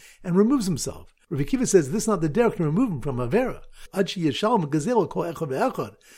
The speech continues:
He has not fulfilled his obligation until he pays the robbed item's value to every one of them. All right, so now it's time to conclude with our pop quiz of ten questions. Number one,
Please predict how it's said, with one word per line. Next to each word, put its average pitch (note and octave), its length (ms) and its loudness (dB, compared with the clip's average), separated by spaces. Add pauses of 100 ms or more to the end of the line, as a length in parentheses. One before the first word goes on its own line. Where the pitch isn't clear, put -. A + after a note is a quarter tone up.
(100)
He F3+ 120 4
has D#3 100 4
not A3+ 160 4
fulfilled F3+ 280 2
his D3 100 0
obligation D#3+ 500 4
until F3 220 -2
he F#3 80 0
pays F#3+ 300 -4
the D#3+ 60 0
robbed D#3+ 300 2
item's D3+ 340 -4
value D3 580 0 (340)
to D#3+ 100 0
every C3+ 220 0
one G2+ 240 -4
of D3+ 120 0
them. E2+ 220 -14 (240)
All G#2 120 -2
right, A#2 160 -2
so D3+ 100 0
now D3+ 140 4
it's D3 100 0
time E3 180 2
to C#3 80 -4
conclude D3 220 0
with G#3 80 2
our G3+ 60 6
pop A3 320 4
quiz C3+ 180 4
of C#3+ 100 0
ten C3 240 0
questions. F#2+ 520 2
Number D#3 280 4
one, G#2 440 -2